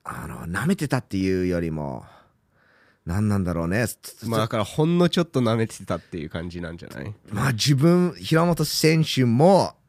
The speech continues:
Speaker 1: まさか鈴木選手、打撃に、打撃で負けると思ってなかったと思う。
Speaker 2: うん。
Speaker 1: 彼のコーチも全然そう思ってなかったと僕は考えてる。
Speaker 2: うんうんうん。なんて言うんでしょう、その、まさかここ、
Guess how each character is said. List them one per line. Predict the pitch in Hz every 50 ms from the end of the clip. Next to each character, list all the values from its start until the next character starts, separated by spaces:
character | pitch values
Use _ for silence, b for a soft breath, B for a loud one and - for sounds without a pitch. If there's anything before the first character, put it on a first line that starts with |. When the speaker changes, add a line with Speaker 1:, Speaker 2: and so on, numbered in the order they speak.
| _ _ -
Speaker 1:
ま | 104 113 127 131
さ | - 117
か | - 117 98 87
鈴 | - - 110 107
木 | 101 -
選 | 104 - 113 107 101 95
手、 | 90 - - 92 87 82 76 - - _ _ - - - _ _ _ _ _ _ _ _ _ _ _ _ _ -
打 | - 120
撃 | 107 101 101 90 -
に、 | 101 120 160 170 123 80
打 | 78 113 107
撃 | 95 98 98 - 101
で | 95
負 | 87 92 90
け | - 110
る | 92
と | - -
思 | 82 101 120
っ | 117
て | - - 98
な | 101 104
か | - 87
っ |
た | - -
と | - 82
思 | 82 85 78 69 62 - _ _ -
う。 | - 104
Speaker 2:
う | 101 95 85 80
ん。 |
Speaker 1:
彼 | 120 139 139 120
の | 107
コ | - - 139
ー | 135 123
チ | - 110
も | 95 92
全 | 87 107 95 95
然 | 98 95
そ | 90 - 104 92 90 90 85 69
う | 85
思 | 101 101 92
っ |
て | 90 -
な | 76 87 87 85
か | - 76
っ |
た | - - -
と | - 82 80 - - _ -
僕 | - 87 - - 104
は | 90 85 80 78 73 - _ _
考 | - - 107 92 90
え | 85 80
て | - 78
る。 | 64 53 50 - _ _ _ _ _ _ _ _ _ _ -
Speaker 2:
う | 104
ん |
う | 113
ん | 110
う |
ん。 | 101 92 85 76 71 82 85 80 73 - - 64 76 64 60 - - _ B B B B B B B B
な | 123 151 220
ん | 240
て | 220 226
言 |
う | 185
ん | 139
で | 123
し | - 120
ょ | 95
う、 |
そ | 92 - 131
の、 | 117 113 107 107 104 104 98 - _ _ _ _ _ _ _ _ _ _ _ _ _ _ -
ま | - 123 156
さ | 170 160
か | 139 123
こ | - - -
こ、 | - 143 139